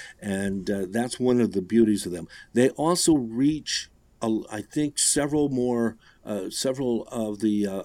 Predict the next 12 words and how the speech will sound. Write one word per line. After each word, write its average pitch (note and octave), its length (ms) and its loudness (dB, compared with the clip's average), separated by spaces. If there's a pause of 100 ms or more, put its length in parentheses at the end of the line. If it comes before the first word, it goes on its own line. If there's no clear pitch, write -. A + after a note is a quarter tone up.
other C3 240 0
podcast A#2 800 -8
applications G#2+ 1000 -4 (320)
that G#2+ 400 -4 (140)
are G2+ 180 -4
not A#2+ 400 -2
quite B2 280 0
as A2+ 100 -4
popular, A2 580 -8
but G#2 320 -10
people G#2 420 -10
like. G#2 360 -6